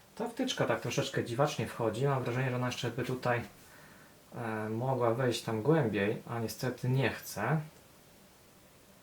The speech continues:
Tak trochę to dziwnie jest zrobione. Także tutaj będzie dzisiaj unboxing, unboxing i takie pierwsze wrażenia. Tutaj mamy prawą muszlę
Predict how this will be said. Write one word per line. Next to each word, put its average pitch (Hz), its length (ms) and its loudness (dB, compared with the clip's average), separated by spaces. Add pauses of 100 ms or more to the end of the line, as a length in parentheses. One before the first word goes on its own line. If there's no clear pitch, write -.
(720)
Tak - 140 -14
trochę 117 240 -6
to 120 140 -6
dziwnie 101 520 -4 (140)
jest 110 580 -4 (100)
zrobione. 113 680 2 (3750)
Także 131 380 0
tutaj 135 300 2
będzie 123 240 0
dzisiaj - 260 -4 (240)
unboxing, 139 800 4 (240)
unboxing 165 600 0
i 170 100 0
takie 143 240 -2
pierwsze 131 520 -2 (640)
wrażenia. 113 460 -2
Tutaj 175 300 -2
mamy 120 220 -2
prawą 165 420 2
muszlę 180 640 4